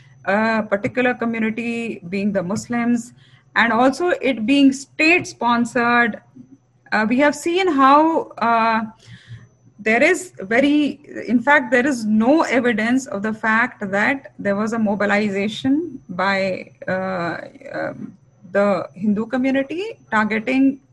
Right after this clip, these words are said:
the Muslims, or there was a mobilization, or there was any extensive preparation, arming, and, uh, you know, indulgence by the state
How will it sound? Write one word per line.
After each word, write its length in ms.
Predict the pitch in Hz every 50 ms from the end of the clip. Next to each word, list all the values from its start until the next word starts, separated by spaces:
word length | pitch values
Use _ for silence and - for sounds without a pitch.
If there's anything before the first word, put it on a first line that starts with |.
| _ -
the 480 | 180 190 220 226 240 240 240 220 - - -
Muslims, 560 | 196 190 196 - - 233 269 330 427 - - - -
or 320 | 202 226 226 247 294 370 403 370 - - - _ _ - _ _ _ _ _ -
there 180 | 196 233 247
was 360 | 220 196 208 339 311 269 - - _ _ - -
a 420 | 240 254 262 294 320 330 - - - - - -
mobilization, 880 | 208 214 202 196 214 226 226 214 214 240 - 202 208 233 233 - 311 285
or 300 | - - 247 277 294 269
there 120 | 254 247
was 160 | 254 277 269
any 300 | 262 262 277 294 277 285 -
extensive 520 | - - - 220 220 214 220 285 277 -
preparation, 840 | - 202 196 196 214 208 196 202 202 208 - - 269 302 330 349 - -
arming, 720 | - 196 202 196 196 190 202 220 226 262 269 277 277 262 - - _ _ - - _ _ _ - _ -
and, 420 | 196 220 214 202 202 202 196 196
uh, 340 | - - 190 196 190 190 185 -
you 120 | - 208
know, 280 | 220 262 294 294 269 -
indulgence 640 | - 220 214 - 185 196 202 208 214 240 294 302 - -
by 300 | - 190 185 180 180 180
the 320 | 185 240 269 330 311 -
state 580 | - - - - 240 226 240 285 277 - -